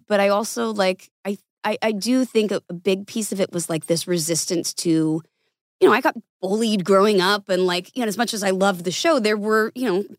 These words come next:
there was bullshit that went along with it. So I think there was a part of me that was like, "Oh, I just don't, I wanna, like, not, you know, have that." And then it was like, once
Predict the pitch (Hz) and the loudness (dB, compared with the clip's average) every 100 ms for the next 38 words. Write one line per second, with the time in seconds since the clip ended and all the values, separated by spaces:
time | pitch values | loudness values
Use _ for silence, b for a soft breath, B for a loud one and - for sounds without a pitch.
0 | - 214 220 180 175 185 196 175 170 165 | -14 -8 -8 -4 -2 -2 -4 0 0 2
1 | 214 240 196 - 196 285 285 240 208 196 | 2 0 -2 -4 -4 -2 0 0 0 -2
2 | 190 208 185 156 160 151 - 180 165 - | -2 2 0 0 -6 -10 -8 -8 -8 -12
3 | b b b b _ 214 196 190 202 190 | b b b b _ -4 -2 -2 -2 -2
4 | 185 196 220 190 175 175 165 170 165 _ | -2 2 2 2 2 0 2 0 -2 _
5 | _ _ - - 180 135 127 156 180 175 | _ _ -18 -2 0 0 -8 -6 -4 -2
6 | 165 151 - 170 175 175 196 - 175 170 | -2 -4 -4 -2 0 2 0 0 -4 -2
7 | 160 185 190 240 - - | -4 0 0 0 -2 -10